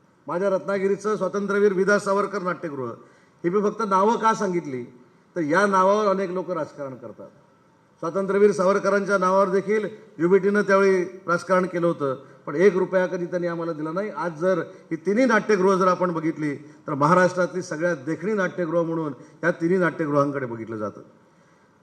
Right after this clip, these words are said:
शिवसृष्टी बघा, दापोलीमध्ये देखील शिवसृष्टी आपण उभी केली. चिपळूणमध्ये जागा कमी असल्यामुळे शिवसृष्टी तिथं त्या असलेल्या जागेमध्ये उभी केली.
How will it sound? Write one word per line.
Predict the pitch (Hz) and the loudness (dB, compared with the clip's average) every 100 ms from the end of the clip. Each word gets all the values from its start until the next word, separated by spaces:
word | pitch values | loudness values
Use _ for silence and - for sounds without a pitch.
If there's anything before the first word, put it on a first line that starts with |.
| - | 2
शिवसृष्टी | 175 190 175 185 202 | 6 6 4 0 2
बघा, | 190 190 190 - - - _ 143 | 2 2 0 -4 -16 -20 _ -4
दापोलीमध्ये | 170 170 190 185 185 | -2 0 0 0 0
देखील | 180 185 190 185 175 - - - _ _ _ | -2 -2 0 -2 -2 -8 -16 -20 _ _ _
शिवसृष्टी | 175 185 180 175 190 | 2 2 2 0 2
आपण | 180 185 | 4 4
उभी | 185 185 | 4 4
केली. | 180 185 185 - - - _ _ | 4 0 -2 -6 -20 -20 _ _
चिपळूणमध्ये | 185 165 190 185 185 190 | 0 2 2 2 2 2
जागा | 175 175 190 | 2 4 4
कमी | 190 185 | 2 -2
असल्यामुळे | 185 180 196 190 | -2 -2 -2 -2
शिवसृष्टी | - 190 170 180 185 185 | -2 -2 -2 -4 -4 -4
तिथं | 165 196 185 - - - | -2 0 0 -4 -8 -2
त्या | 185 185 | 0 0
असलेल्या | 165 190 208 | 0 6 6
जागेमध्ये | 190 185 190 190 190 | 8 6 4 0 0
उभी | 170 190 | 0 -2
केली. | 185 196 | -2 -2